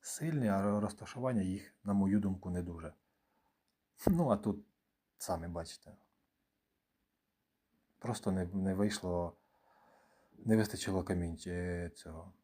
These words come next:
камінчика. Або спрацює Едву трішки по-іншому, можливо, б там щось би і було. Хоча це не факт. Ну, добре, воно не, не нулик, та й, та й добре.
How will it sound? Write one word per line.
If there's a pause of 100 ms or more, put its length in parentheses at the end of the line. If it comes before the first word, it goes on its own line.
(100)
камінчика. (1300)
Або (600)
спрацює
Едву
трішки (760)
по-іншому,
можливо,
б
там
щось
би
і
було. (840)
Хоча
це
не
факт. (840)
Ну,
добре,
воно
не,
не
нулик,
та
й,
та
й
добре.